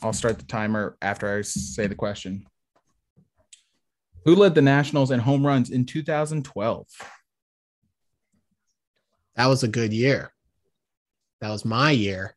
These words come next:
Speaker 2: because that was my boy Bryce Harper, but he did not lead the team in home runs then. It was Adam LaRoche.
Speaker 1: Final answer?
Speaker 2: I'm, I'm sticking to it, Adam LaRoche.
Speaker 1: Correct answer is Adam LaRoche.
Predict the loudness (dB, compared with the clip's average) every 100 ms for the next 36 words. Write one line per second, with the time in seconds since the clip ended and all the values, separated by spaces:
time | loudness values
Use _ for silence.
0 | _ _ -12 -4 -2 0 0 -2 -2 -2
1 | 0 -2 -2 2 2 2 2 6 6 4
2 | 2 2 2 0 -2 -4 -6 -6 -6 -4
3 | -2 2 4 4 0 -6 -12 _ _ _
4 | _ -6 -2 -2 -2 -2 -2 -2 -8 -16
5 | _ -20 -20 _ -20 -20 _ -20 _ _
6 | _ -20 -20 _ -6 -2 -2 -4 -4 -6
7 | -6 _ _ _ _ _ _ _ _ _
8 | _ -6 -4 -4 -2 -2 0 2 2 2
9 | 0 -2 -4 -6 -6 -8 -16 _ _ _
10 | _ _ -2 0 2 2 2 2 2 2
11 | 2 2 0 2 2 4 4 2 -6